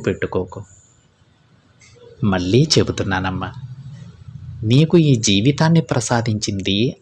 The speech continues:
ఆనందంగా బ్రతకడానికే తప్ప దుఃఖంగా కూర్చోమని కాదు.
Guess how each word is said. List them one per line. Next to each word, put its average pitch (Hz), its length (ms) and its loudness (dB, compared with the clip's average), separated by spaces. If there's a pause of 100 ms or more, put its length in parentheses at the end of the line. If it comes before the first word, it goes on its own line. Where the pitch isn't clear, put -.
(140)
ఆనందంగా 110 720 -2
బ్రతకడానికే 98 760 -6 (100)
తప్ప 95 360 -6 (840)
దుఃఖంగా 98 640 -4
కూర్చోమని 95 640 -6
కాదు. - 360 -12